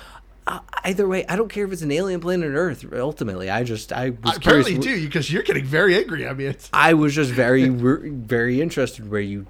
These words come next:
Speaker 1: definitely got it. That's all I'm interested in, 'cause I didn't definitely get that vibe.
Speaker 2: Because there's not a single thing in this game that I was like, "Yeah, we have that on Earth."
Speaker 1: Uh, I just, I,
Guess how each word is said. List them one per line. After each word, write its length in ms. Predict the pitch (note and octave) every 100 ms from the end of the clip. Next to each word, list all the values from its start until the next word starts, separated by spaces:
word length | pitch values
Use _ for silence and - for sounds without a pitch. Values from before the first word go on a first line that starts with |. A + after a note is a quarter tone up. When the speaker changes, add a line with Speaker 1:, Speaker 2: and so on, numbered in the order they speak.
| - -
Speaker 1:
definitely 640 | C#3+ C#3 A#2+ A#2+ A2+ A2+ A#2
got 260 | C3 F3
it. 180 | G#2 -
That's 280 | G#2 A2+ -
all 160 | F3+ F3+
I'm 100 | F#3+
interested 500 | B3 A2+ - A2+ F#2+
in, 220 | G2+ C3+ -
'cause 160 | - B2
I 120 | B2+ C3+
didn't 260 | C#3 - - -
definitely 580 | - C3 C3+ B2 A#2 A2
get 220 | A#2 F#2+
that 200 | G#2+ G#2
vibe. 440 | A#2+ A#2+ F#2+ A2+ A#2 - - - - G#3+
Speaker 2:
Because 260 | A3+ A3+
there's 140 | G#3+ A#3+
not 120 | B3
a 60 | D4+
single 440 | - A#3+ G#3+ A#3+
thing 260 | - A3 G#3
in 60 |
this 160 | F3+ -
game 460 | G3+ F3 C3+ B2+ -
that 160 | D3 D#3+
I 40 |
was 140 | D#3 D3
like, 200 | D3+ C#3+
"Yeah, 240 | C3 E3 D3
we 100 | F3+
have 120 | D3+
that 160 | C3+ E3
on 160 | B2+
Earth." 300 | A#2+ C#3 - - - - - - - - - - - - - - - - - - -
Speaker 1:
Uh, 120 | C3+ - - - - - -
I 200 | A2 A2
just, 440 | G2+ G2 - - -
I, 180 | D2+